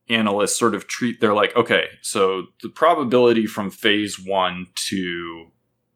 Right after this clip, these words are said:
com-, all the way through the F D A's process to market is, like, around ten percent or less, maybe even, for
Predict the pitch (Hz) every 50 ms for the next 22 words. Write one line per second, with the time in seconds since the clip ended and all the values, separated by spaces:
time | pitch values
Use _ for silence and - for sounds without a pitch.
0 | _ _ _ - - 123 113 - _ _ _ _ _ _ - 110 113 113 110 107
1 | 107 104 101 92 - 101 101 107 104 101 98 95 98 92 85 90 90 - - 101
2 | 90 87 87 87 - - - - 90 87 85 - - 85 82 80 - - - -
3 | - 98 92 113 147 147 - - 101 95 92 - - _ _ - - - _ _
4 | _ _ _ _ _ _ _ _ _ _ _ _ _ _ _ _ - 117 117 113
5 | 113 - 120 120 117 110 110 107 - - - _ _ _ _ _ _ _ _ _
6 | _ _ _ _ _ _ _ _ _ _ _ - 135 135 143 180 180 170 160 -
7 | - - - _ _ _ _ _ - - - - 120 113 110 - - 101 - -
8 | - 95 78 80 - _ _ _ _ _ _ _ _ 101 104 98 95 98 95 90
9 | 101 98 92 82 80 - - - 92 85 80 78 71 78 78 78 78 80 78 76
10 | - 76 73 73 76 _ _ _ _ _ _ _ _ - - - 101 95 92 90
11 | -